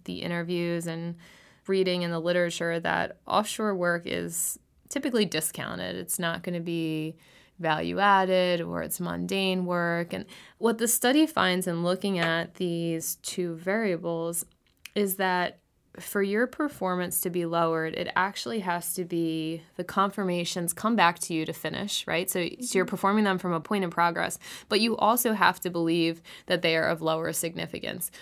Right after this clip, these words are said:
Speaker 1: So you really have to buy into that discount for your performance to decline. So it really takes those two things. It's not just,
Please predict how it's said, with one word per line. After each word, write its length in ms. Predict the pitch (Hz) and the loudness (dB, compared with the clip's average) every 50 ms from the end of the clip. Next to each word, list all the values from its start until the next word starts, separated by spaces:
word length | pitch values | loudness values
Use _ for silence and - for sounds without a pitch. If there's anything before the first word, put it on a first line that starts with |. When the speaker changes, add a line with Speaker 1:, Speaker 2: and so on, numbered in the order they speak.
| - - | -12 -6
Speaker 1:
So 120 | - 196 | -2 0
you 120 | 196 196 196 | 0 2 4
really 180 | 220 226 220 | 4 4 6
have 160 | 220 185 180 | 6 4 4
to 100 | - 190 170 | 4 0 0
buy 260 | 170 160 156 160 165 | 2 2 2 4 2
into 340 | 170 - - 170 - - 160 | 2 -2 -4 -4 -4 -4 -2
that 240 | - - - - - | -2 -2 -2 -2 -4
discount 560 | - 170 - - - - 170 170 - - - | -4 -2 -2 -2 -2 -2 -4 -4 -4 -4 -4
for 100 | - 180 | -4 -2
your 180 | 170 165 165 165 | -2 -2 -2 -2
performance 500 | - 180 165 - 165 160 160 165 165 - | -4 -4 -4 -4 -4 -4 -4 -4 -4 -4
to 100 | - 170 | -4 -4
decline. 500 | 165 - - - - 170 - - - 180 | -6 -8 -10 -8 -6 -6 -6 -6 -6 -6
So 160 | - - 196 | -2 0 0
it 80 | 196 185 | 0 0
really 220 | 196 214 233 254 | 0 2 2 2
takes 340 | 240 - 226 185 185 - - | 2 2 -2 -2 -2 -4 -2
those 240 | 185 180 175 175 - | -2 -2 -2 -2 -4
two 240 | - - - 190 202 | -6 -2 -2 -2 -2
things. 500 | - - 170 165 165 175 202 233 233 - - - - - - | 0 -2 -2 0 0 -2 -2 -4 -6 -8 -12 -16 -18 -10 -8
It's 220 | - 185 - - | -4 -2 -2 0
not 420 | 180 175 170 170 175 202 214 - | 2 4 6 6 6 4 2 0
just, 560 | - - 190 180 175 175 175 - - - - | -2 0 2 4 4 4 2 0 -2 -4 -4